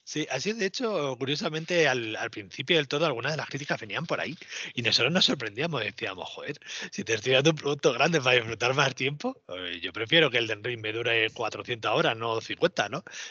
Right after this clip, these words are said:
Pues lo mismo me pasa por esto, pues prefiero que, pero fíjate, es curioso el, el mercado, ¿no? Y ciertos perfiles de jugadores, y entiendo que, entiendo, yo ya entiendo por qué es, entiendo por qué quieren jugar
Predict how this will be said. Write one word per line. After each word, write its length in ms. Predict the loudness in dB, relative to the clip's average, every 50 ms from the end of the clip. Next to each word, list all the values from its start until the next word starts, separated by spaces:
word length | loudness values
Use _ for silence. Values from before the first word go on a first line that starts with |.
| -14 -8 -4
Pues 140 | -2 -2
lo 100 | 0 0 0
mismo 240 | -2 0 0 0 0
me 100 | 2 2
pasa 240 | 2 0 0 -2
por 160 | -2 -2 -2 -2
esto, 240 | 0 0 0 0
pues 140 | 0 -2 -6
prefiero 280 | -6 -8 -6 -4 -2 0
que, 200 | 2 2 2 0 -4 -8 -12 -12 -12 -4 -2
pero 320 | 2 4 6 6 4 4
fíjate, 380 | 2 0 0 2 4 6 6 6
es 100 | 6 4
curioso 400 | 2 2 4 4 4 6 6 6
el, 300 | 8 8 8 6 6 4
el 460 | 4 2 2 0 0 0 -2 -4 -4
mercado, 440 | -6 -6 -6 0 2 2 4 4 2
¿no? 220 | 2 2 2 4
Y 240 | 4 4 2 0 -2
ciertos 320 | -2 -4 -4 -2 0 0 0
perfiles 480 | 0 -2 2 4 4 4 6 4 4
de 140 | 2 2 2
jugadores, 440 | 2 2 2 2 4 4 4 4 4
y 40 | 2
entiendo 400 | -2 -2 0 2 2 4 4 2
que, 400 | 2 0 0 0 -2 -4 -4 -6
entiendo, 380 | -2 2 4 6 6 6 4 4
yo 140 | 4 4
ya 60 | 4 4
entiendo 380 | 4 4 4 4 4 4 2
por 160 | 0 -2 -4
qué 200 | 0 2 4 4
es, 140 | 4 2 0
entiendo 300 | -4 -4 -4 -2 0 0
por 120 | 0 2 2
qué 120 | 0 2
quieren 240 | 2 2 2 2 2
jugar 320 | 4 6 6 6 6 4